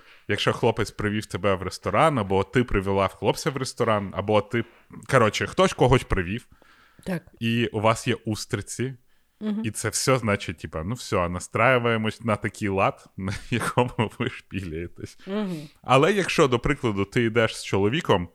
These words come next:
Speaker 1: <laughs> ну, знаєш, <laughs> в сім'ї сексуальне влічення, то інше питання, ніж сексуальне влічення на свіданні.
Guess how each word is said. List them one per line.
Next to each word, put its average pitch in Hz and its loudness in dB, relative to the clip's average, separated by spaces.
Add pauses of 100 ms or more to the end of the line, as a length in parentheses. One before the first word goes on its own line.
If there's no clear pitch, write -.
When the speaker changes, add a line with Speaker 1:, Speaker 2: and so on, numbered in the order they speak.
(400)
Speaker 1:
<laughs> - 0
ну, 170 4
знаєш, - 2 (580)
<laughs> 196 0
в 147 2
сім'ї 160 -2
сексуальне 143 0
влічення, 127 0
то 127 -2 (340)
інше 156 2
питання, 123 4
ніж 120 -2
сексуальне 113 2
влічення 110 0
на 98 0
свіданні. 82 -4